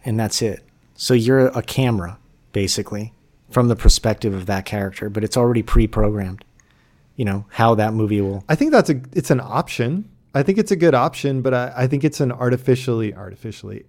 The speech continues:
Speaker 2: there, it's all artificial. I think it's an unnecessarily limiting one, right? You know, being able to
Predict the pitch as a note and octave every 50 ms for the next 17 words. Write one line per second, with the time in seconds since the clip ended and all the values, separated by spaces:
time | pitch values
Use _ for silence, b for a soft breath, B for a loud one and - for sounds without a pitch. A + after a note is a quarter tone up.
0 | _ B2 B2+ B2 B2 B2+ C3 C3+ B2 - B2 A2+ G#2 G2+ G2 G2 G2+ - A2+ G#2
1 | - - G2 F#2+ B B B B B C#3+ D3 F3 E3+ F3+ E3 - D#3 C#3+ C3+ C#3+
2 | C#3+ C#3 C3 B2+ B2 B2+ B2+ C3 B2+ B2+ - B2+ A#2 A#2 A#2 A2+ G#2+ A2 G#2+ G2+
3 | G#2+ A2 A2 A2 A2 G#2+ G#2 G2 G2 F#2 F#2+ F#2 - A2+ B2 B2+ b b b b
4 | b b b b b b b _ B2 A#2+ A#2 A#2 B2+ C3+ D3+ D#3 E3+ E3+ C#3 C3+
5 | C3+ C3+ D3 C#3+ C3 D3+ E3 E3+ E3 E3 D#3+ D3+ D#3 C3+